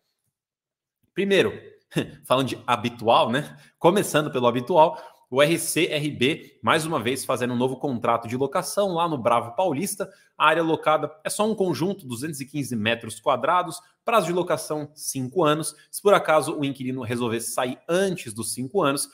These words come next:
ele tem um aviso prévio que ele precisa cumprir de quatro meses e tem que ressarcir a carência e os custos de obras. Por que custo de obra? Porque essa locação ela foi feita num formato novo, que você já deve ter ouvido lá no R B R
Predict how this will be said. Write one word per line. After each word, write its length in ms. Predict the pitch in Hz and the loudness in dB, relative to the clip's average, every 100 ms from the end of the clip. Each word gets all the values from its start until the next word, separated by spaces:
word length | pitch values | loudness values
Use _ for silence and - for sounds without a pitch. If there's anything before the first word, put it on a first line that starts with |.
| _ _ - | _ _ -4
ele 160 | 135 | -2
tem 140 | 135 139 | -2 0
um 80 | |
aviso 320 | 127 123 120 113 | 0 -2 -6 -2
prévio 340 | 123 123 117 | 0 2 0
que 80 | 117 | -6
ele 80 | 113 | -8
precisa 320 | - 113 113 | -6 -6 -4
cumprir 360 | 120 110 110 104 | -6 -6 -6 -8
de 80 | |
quatro 580 | - - 190 202 196 180 | -12 2 4 4 2 -2
meses 540 | 156 127 131 135 - - _ _ | 2 4 2 0 -10 -12 _ _
e 80 | 139 | -8
tem 160 | 151 147 | -4 -4
que 80 | 135 | -2
ressarcir 800 | 127 214 - 185 - - 120 - _ | 0 0 -2 -4 -6 -6 -6 -8 _
a 60 | - | -4
carência 640 | - 107 143 247 - 220 220 _ _ | 0 2 2 -2 -4 -8 -10 _ _
e 120 | 139 | -6
os 160 | 147 - | -6 -6
custos 500 | 151 151 170 151 - _ | -6 -6 -6 -10 -12 _
de 160 | - 156 | -6 2
obras. 400 | 135 113 - - | 6 6 2 -8
Por 140 | - 254 | -10 -6
que 140 | 302 | -6
custo 320 | - 233 226 | -6 -8 -6
de 140 | 147 160 | -2 2
obra? 340 | 120 95 87 - _ _ | 2 2 -8 -16 _ _
Porque 180 | 147 208 | -6 -2
essa 160 | 220 240 | 0 0
locação 480 | 214 175 - 175 | 2 2 0 -2
ela 100 | 180 185 | -2 -2
foi 160 | 185 | -4
feita 260 | 180 160 170 | -4 -4 -4
num 120 | 165 | -6
formato 500 | - 160 147 147 135 | 0 2 2 0 -2
novo, 420 | 127 160 175 175 - _ _ | 0 0 0 -8 -18 _ _
que 80 | 135 | -6
você 200 | 135 139 | -2 0
já 80 | |
deve 180 | 139 156 | 2 2
ter 80 | 160 | 0
ouvido 300 | 147 135 131 | -2 0 2
lá 120 | 135 | 2
no 600 | 185 175 143 131 107 98 110 | 2 0 0 0 0 -2 -2
R 220 | 117 127 | -4 -2
B 120 | 131 | -2
R 140 | 123 | -4